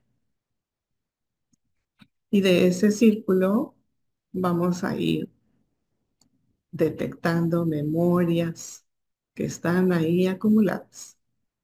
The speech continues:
Proyectamos luz de ese círculo, una línea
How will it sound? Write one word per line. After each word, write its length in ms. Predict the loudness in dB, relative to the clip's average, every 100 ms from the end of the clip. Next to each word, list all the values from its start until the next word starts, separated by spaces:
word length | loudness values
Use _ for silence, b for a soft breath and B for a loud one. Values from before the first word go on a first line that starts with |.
| _ _ _ B B B 0
Proyectamos 800 | 4 4 4 4 8 8 8 2
luz 400 | 0 4 4 4
de 180 | 4 2
ese 240 | 2 -2
círculo, 600 | 0 2 0 -2 -4 -4
una 340 | 0 2 2 2
línea 580 | 0 0 -2 -4 -6